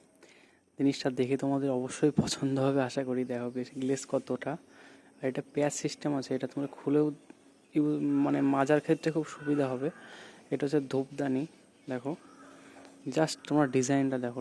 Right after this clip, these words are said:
ডিজাইনটা দেখে তোমরা বুঝতেই পারছো। একদম দেখো, অনেক কটা ধূপকাঠি এখানে তোমরা রাখতে পারবা। ডিজাইনটা just দেখো ভালো করে তোমরা দেখাচ্ছি। ওপরেও সুন্দর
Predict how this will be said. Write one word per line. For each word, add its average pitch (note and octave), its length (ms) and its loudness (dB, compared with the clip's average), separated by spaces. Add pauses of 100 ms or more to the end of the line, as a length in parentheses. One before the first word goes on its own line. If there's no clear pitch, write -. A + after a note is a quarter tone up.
ডিজাইনটা C3+ 440 -2
দেখে C3+ 200 -2
তোমরা C#3 240 -4
বুঝতেই B2+ 340 -6
পারছো। - 260 -10 (1160)
একদম C3+ 260 -4 (120)
দেখো, - 220 -8 (2250)
অনেক C#3 240 0
কটা C#3 220 0 (640)
ধূপকাঠি C3+ 380 -4
এখানে C#3+ 220 -2
তোমরা C#3+ 220 -2
রাখতে B2+ 300 -6
পারবা। C3+ 220 -2 (880)
ডিজাইনটা C#3 400 0
just C3+ 220 -2
দেখো B2+ 140 -4 (100)
ভালো C3 180 -4
করে C3 140 -6
তোমরা C3 180 -6
দেখাচ্ছি। C3 300 -6
ওপরেও C#3+ 320 -4 (300)
সুন্দর D3 400 0